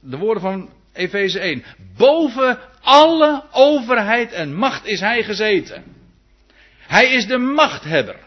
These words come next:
Hij is het hoofd over alle dingen. Ja, inderdaad, de koningsheerschappij moet hij nog op zich gaan nemen. Maar hij is het hoofd, gesteld op de allerhoogste plaats.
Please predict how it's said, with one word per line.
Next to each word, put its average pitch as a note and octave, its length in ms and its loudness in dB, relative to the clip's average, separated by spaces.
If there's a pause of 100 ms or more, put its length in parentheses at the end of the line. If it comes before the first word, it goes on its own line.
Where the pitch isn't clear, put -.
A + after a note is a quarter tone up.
(420)
Hij G3 180 -2
is A#3 140 -4
het G3+ 100 -12
hoofd B3 540 0
over G#3 380 0
alle B3 320 0
dingen. G3+ 320 -4 (240)
Ja, E3 180 -10
inderdaad, F#3+ 500 -8 (220)
de C3+ 240 -10
koningsheerschappij B3 1120 -6
moet F3+ 260 -8
hij F#3+ 220 -8
nog G3+ 180 -10
op A3 140 -8
zich D#3 200 -12
gaan A2 180 -12
nemen. F#2+ 340 -18 (160)
Maar A#2+ 300 -8
hij G#2 240 -10 (200)
is - 500 -6 (140)
het E3+ 160 -12
hoofd, D#3 320 -12 (140)
gesteld - 760 -10 (160)
op C#3 180 -8
de - 100 -20 (160)
allerhoogste A#3+ 880 0
plaats. D3 280 -8